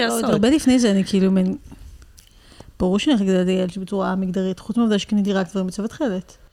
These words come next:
Speaker 2: כמובן.
Speaker 1: כי זה נורא חמוד.
Speaker 2: וסט מצעים אחד ורוד.
Speaker 1: לא, היה קצת יותר. אה, אני מאוד מנס-, כאילו, אני מנסה זה, אבל כאילו... גם... גם הדברים בתכלת הם חמודים.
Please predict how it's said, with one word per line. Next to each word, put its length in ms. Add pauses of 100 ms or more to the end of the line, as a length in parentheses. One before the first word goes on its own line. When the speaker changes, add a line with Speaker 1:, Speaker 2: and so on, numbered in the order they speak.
(140)
Speaker 2:
כמובן. 480 (200)
Speaker 1:
כי 120
זה 60
נורא 140
חמוד. 320 (400)
Speaker 2:
וסט 320
מצעים 340
אחד 280
ורוד. 400 (840)
Speaker 1:
לא, 180
היה 220
קצת 260
יותר. 240 (460)
אה, 160 (180)
אני 160
מאוד 240 (120)
מנס-, 480
כאילו, 240
אני 100
מנסה 540
זה, 160
אבל 200
כאילו... 600 (1700)
גם... 200 (640)
גם 180
הדברים 320
בתכלת 340
הם 100
חמודים. 580